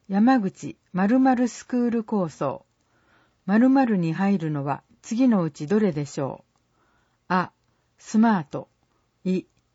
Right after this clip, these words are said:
エリート。う、バラード。プレゼント、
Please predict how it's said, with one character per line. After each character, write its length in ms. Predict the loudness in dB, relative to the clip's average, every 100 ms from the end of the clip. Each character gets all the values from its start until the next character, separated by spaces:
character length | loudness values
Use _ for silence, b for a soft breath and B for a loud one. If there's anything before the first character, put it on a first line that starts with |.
| _
エ 120 | 0
リ 220 | 4 4 2
ー 20 |
ト。 300 | -4 -12 -14 _ _ _ _ _ _ -4
う、 180 | -4 -4 _ _
バ 180 | -6 -2
ラ 240 | 2 0 -2
ー 20 |
ド。 200 | -8 -14 _ _ _ _ _ _ _ _ _ _ _ _ _ _ _ _
プ 100 | 2
レ 140 | 4 4
ゼ 160 | 2
ン 100 | -4
ト、 260 | -6 -10